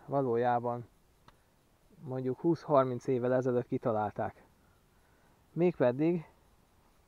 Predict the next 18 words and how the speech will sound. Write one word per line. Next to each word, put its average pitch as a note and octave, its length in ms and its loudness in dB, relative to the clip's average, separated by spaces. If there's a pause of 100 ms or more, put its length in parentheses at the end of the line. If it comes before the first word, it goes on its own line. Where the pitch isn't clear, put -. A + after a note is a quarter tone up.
az, - 240 0
hogy D3 120 2
mennyire D3+ 380 6
telefon C3+ 400 4
a B2+ 60 0
telefon. A#2+ 520 0 (1700)
Most D3 200 -10
két G#3+ 220 4
telefont D3 420 2
fogok C3+ 240 2
összehasonlítani. C#3 1000 -2 (920)
Ugye D3+ 220 2
az D3 100 4
egyik C3 340 2
egy B2 300 0 (1400)
Nokia C#3+ 360 2
harminchárom C3 640 2
tíz, F3+ 300 -2